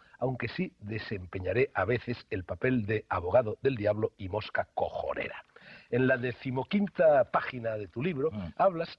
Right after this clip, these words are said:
Speaker 1: por cierto, de mí. Eh, te refieres a algunos literatos cuyo oficio es informarse y escri-, no, te refieres al hecho de que algunos literatos cuyo oficio es informarse y escribir sigan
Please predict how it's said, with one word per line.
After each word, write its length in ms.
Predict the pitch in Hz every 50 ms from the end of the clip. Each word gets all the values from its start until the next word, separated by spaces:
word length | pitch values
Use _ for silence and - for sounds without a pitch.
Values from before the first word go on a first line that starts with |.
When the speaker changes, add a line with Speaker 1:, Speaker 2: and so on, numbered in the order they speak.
| _ -
Speaker 1:
por 160 | - 101 92
cierto, 420 | - - 127 127 120 - - 123 -
de 160 | - 110 113
mí. 180 | 113 151 - - - _ _ _ _ - - - - - - - - - - - _ _ _
Eh, 220 | - 120 117 110 107
te 140 | - -
refieres 520 | 120 113 107 - 175 170 170 175 185 - -
a 380 | 131 123 123 117 110 107 95 - -
algunos 460 | 123 113 107 123 160 143 127 95 82
literatos 720 | 107 135 147 - - 104 90 101 107 107 - - 107 - - - - - _ -
cuyo 260 | - 123 120 117 110
oficio 380 | 104 - - 139 135 - 123 127
es 140 | 127 - - -
informarse 920 | 170 156 147 113 - - 104 101 98 107 120 120 104 - - 127 127 - - - _ _
y 80 | - 110
escri-, 380 | 110 - - - 110 113 117 - _ _ _ _
no, 120 | - 143 131
te 80 | -
refieres 300 | 202 - - 170 180 170 -
al 120 | 127 123
hecho 220 | 165 156 - - 151
de 100 | 120 113
que 120 | - 123 -
algunos 460 | - 123 131 139 165 226 202 180 123
literatos 500 | 113 117 101 - 92 92 87 - 92 -
cuyo 280 | - - 120 110 113 107
oficio 420 | 104 98 - 165 151 - - 127
es 160 | 127 123 - -
informarse 760 | - 139 123 110 - 110 98 98 120 131 123 - - 113 92 - - _ -
y 80 | 143
escribir 460 | 165 175 - - 120 113 120 143 139 - _ _ _
sigan 360 | _ - - 165 139 131 117